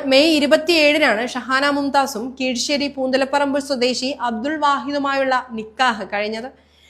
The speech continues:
ഇരുപത് ദിവസം കഴിഞ്ഞ് അബ്ദുൾ വാഹിദ് ഗൾഫിലേക്ക് മടങ്ങി. ക്ലാസ്സിൽ എല്ലാ കാര്യങ്ങളിലും മിടുക്കിയായിരുന്ന ഷഹാന പഠനത്തിൽ പിന്നാക്കം പോവുകയും വിഷാദവതിയായിരിക്കുകയും ചെയ്യുന്നത് കണ്ട് കോളേജിൽ നിന്ന് വിളിച്ച് അന്വേഷിച്ചപ്പോഴാണ്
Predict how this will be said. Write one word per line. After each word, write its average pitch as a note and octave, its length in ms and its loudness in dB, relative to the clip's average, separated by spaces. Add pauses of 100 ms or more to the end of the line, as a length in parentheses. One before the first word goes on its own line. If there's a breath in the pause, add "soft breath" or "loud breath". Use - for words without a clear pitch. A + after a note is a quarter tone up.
(180 soft breath)
ഇരുപത് A#3 440 0
ദിവസം B3+ 420 0
കഴിഞ്ഞ് B3 480 -2
അബ്ദുൾ A3+ 400 -2
വാഹിദ് B3 480 -2
ഗൾഫിലേക്ക് A#3 560 0
മടങ്ങി. G#3 360 -6
ക്ലാസ്സിൽ D#4+ 640 -2
എല്ലാ C#4+ 320 4
കാര്യങ്ങളിലും E4+ 760 2
മിടുക്കിയായിരുന്ന D4+ 800 2
ഷഹാന B3+ 600 0 (420 loud breath)
പഠനത്തിൽ F#4 600 4
പിന്നാക്കം E4 580 4
പോവുകയും D4 720 2 (180 loud breath)
വിഷാദവതിയായിരിക്കുകയും E4 1300 2
ചെയ്യുന്നത് D4+ 480 -2
കണ്ട് B3 360 -2
കോളേജിൽ C4 440 2
നിന്ന് D#4 200 -2
വിളിച്ച് C#4 320 -4
അന്വേഷിച്ചപ്പോഴാണ് B3+ 920 -2